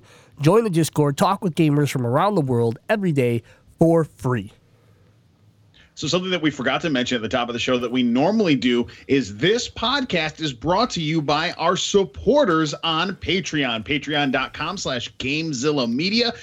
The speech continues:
Speaker 2: is a place to go to become a patron and contribute to the success and growth of Gamezilla Media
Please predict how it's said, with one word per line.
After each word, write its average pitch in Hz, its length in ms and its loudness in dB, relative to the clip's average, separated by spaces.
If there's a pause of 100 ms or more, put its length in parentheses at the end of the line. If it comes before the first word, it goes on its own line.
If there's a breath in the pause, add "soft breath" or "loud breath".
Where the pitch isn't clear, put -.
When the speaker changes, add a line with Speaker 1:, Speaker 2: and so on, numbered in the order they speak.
(140 loud breath)
Speaker 2:
is 120 140 -2
a 98 60 -10
place 120 240 0
to 113 80 -4
go 123 100 2
to 120 60 -2
become 123 200 -2
a 117 40 -2
patron 147 480 0
and 156 260 -2
contribute 170 880 0 (300 loud breath)
to 156 280 4
the 139 140 2
success 147 560 -2
and 123 180 2
growth 151 380 2
of 120 140 0
Gamezilla 120 400 2
Media 175 260 4